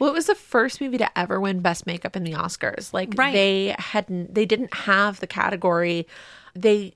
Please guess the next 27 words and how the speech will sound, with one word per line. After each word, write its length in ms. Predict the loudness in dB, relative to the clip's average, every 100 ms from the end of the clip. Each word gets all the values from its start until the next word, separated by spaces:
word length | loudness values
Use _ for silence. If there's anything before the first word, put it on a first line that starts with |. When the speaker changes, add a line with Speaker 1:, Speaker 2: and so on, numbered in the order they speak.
| _
Speaker 1:
started 880 | -10 -4 -2 2 4 4 2 0 -2 -4
the 80 |
category 880 | -2 2 2 2 2 4 4 2 0
in 200 | 0 0
nineteen 340 | 0 0 -2 -2
eighty-one 520 | 0 0 0 0 -2 0
after 260 | -2 0
there 100 | -2
was 140 | -2 -4
a 20 |
huge 460 | -8 -4 -2 -2 0
backlash 600 | 0 2 2 2 0 -6 -8
because 640 | -10 0 4 4 4 0 -10 -20 -20 _ _ 2
Elephant 440 | 4 2 -2 -6
Man 320 | -2 -2 -2
was 140 | -4 -4
kind 160 | -4
of 80 | -4
shut 280 | -4 2 2
out 120 | 0
of 80 | -4
the 80 | -2
Oscars, 760 | 0 2 0 -2 -4 -2 -6 -8
and 300 | -2 -2 -2
everyone 440 | -2 0 2 0 -2
was 180 | -4
like, 240 | -6 -6